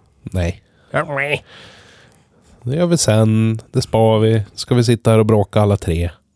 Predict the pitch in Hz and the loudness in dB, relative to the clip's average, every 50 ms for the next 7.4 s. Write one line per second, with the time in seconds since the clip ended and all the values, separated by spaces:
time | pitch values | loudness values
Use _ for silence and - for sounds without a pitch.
0 | _ _ _ _ - - - _ - - - _ _ _ _ _ _ _ _ - | _ _ _ _ -20 -20 -20 _ -20 -20 -20 _ _ _ _ _ _ _ _ -20
1 | _ _ _ _ _ - - - _ _ _ _ _ _ - - _ _ _ _ | _ _ _ _ _ -20 -20 -20 _ _ _ _ _ _ -20 -20 _ _ _ _
2 | _ - - 127 - 139 131 123 110 107 104 - - _ _ _ - 139 135 123 | _ -10 -6 -2 0 0 0 0 0 -4 -6 -8 -14 _ _ _ 0 0 0 0
3 | 110 101 98 104 101 - - - - - - - 101 95 87 90 98 95 87 - | 0 -4 -6 -8 -10 -12 -14 -18 -18 -14 -6 -2 0 0 0 0 -2 -2 -4 -6
4 | - _ - _ _ _ - 95 90 85 87 87 90 82 - - - 117 117 107 | -12 _ -20 _ _ _ -4 -2 -2 -2 -2 -4 -6 -10 -10 -10 -4 -2 -2 -2
5 | 104 104 104 - _ _ _ _ - _ _ _ _ - - - _ _ _ _ | -2 -6 -10 -16 _ _ _ _ -20 _ _ _ _ -20 -20 -20 _ _ _ _
6 | _ _ - - 90 85 85 87 85 82 90 180 233 302 339 349 339 285 247 247 | _ _ -4 -4 -4 -2 -4 -4 -4 -2 -2 0 0 0 0 0 0 2 2 0
7 | 196 156 139 127 113 104 - | 2 2 0 0 0 -2 -6